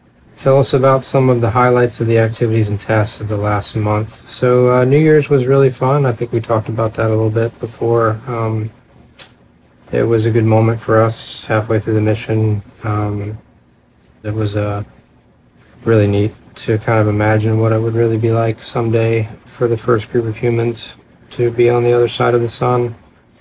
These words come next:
Um, Mission Day two hundred was also a neat milestone. So now more than halfway through, what do I miss about Earth that would be important and possible to develop for Mars?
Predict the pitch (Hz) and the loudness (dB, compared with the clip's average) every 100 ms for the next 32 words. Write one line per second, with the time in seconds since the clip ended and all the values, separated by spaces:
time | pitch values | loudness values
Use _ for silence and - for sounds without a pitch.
0 | _ - 104 101 98 104 - - 117 110 | _ -8 -6 -4 -6 -8 -12 -12 -4 -2
1 | 101 117 104 101 - 110 110 113 107 107 | -2 -2 -2 -2 -2 0 0 0 0 -2
2 | 113 107 104 110 107 - 110 110 110 113 | -2 -2 -2 -2 -4 -2 0 0 0 -2
3 | 123 117 117 - - 113 113 110 - - | -4 -6 -4 -6 -6 -6 -4 -6 -8 -18
4 | _ _ _ _ _ _ _ _ _ _ | _ _ _ _ _ _ _ _ _ _
5 | _ _ _ - 117 117 120 120 117 104 | _ _ _ -6 0 2 4 4 4 2
6 | 113 117 - 123 117 110 - 120 113 104 | 2 0 0 2 2 0 0 2 4 2
7 | 101 95 - 117 117 113 110 110 107 - | 0 -4 -4 0 2 2 4 2 0 -4
8 | - - 117 107 110 127 139 135 - - | -10 -6 -2 0 0 2 0 0 -8 -20
9 | _ _ _ - - 113 113 107 104 98 | _ _ _ -12 -6 -4 -2 0 -2 -2
10 | 127 117 117 117 104 - 110 - - 107 | 0 0 0 -4 -4 -2 -2 -2 -4 -4
11 | - 104 104 101 110 - 104 101 98 95 | -2 -4 -2 -2 -4 -6 -6 -4 -4 -6
12 | 98 | -10